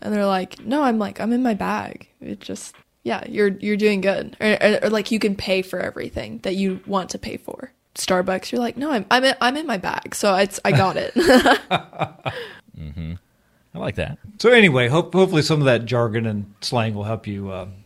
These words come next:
Speaker 3: you know, ma-, make sense of what the next generation is saying, or if you wanna, if you, if you wanna really make them, uh, cringe, use it wrong,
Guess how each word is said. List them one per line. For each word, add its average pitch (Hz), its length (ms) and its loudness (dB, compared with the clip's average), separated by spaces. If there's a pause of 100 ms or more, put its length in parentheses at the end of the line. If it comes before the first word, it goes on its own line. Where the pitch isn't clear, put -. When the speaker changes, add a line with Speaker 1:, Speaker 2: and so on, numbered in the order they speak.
(120)
Speaker 3:
you 98 100 -8
know, 87 100 -10 (240)
ma-, 95 80 -6 (100)
make 120 200 0
sense 110 300 -2
of 101 280 -8 (220)
what 170 140 10
the 175 60 4
next 160 220 8
generation 143 480 6
is 120 120 2
saying, 123 320 4
or 110 60 2
if 107 120 -4
you 110 100 -2
wanna, 104 320 -2 (400)
if 110 200 -6
you, 110 60 -2
if 107 120 -6
you 110 100 0
wanna 110 180 2
really 110 300 2
make 107 260 -2
them, 98 240 -2
uh, 98 200 -6 (100)
cringe, 110 580 -2 (200)
use 139 200 4
it 101 80 2
wrong, 104 480 -2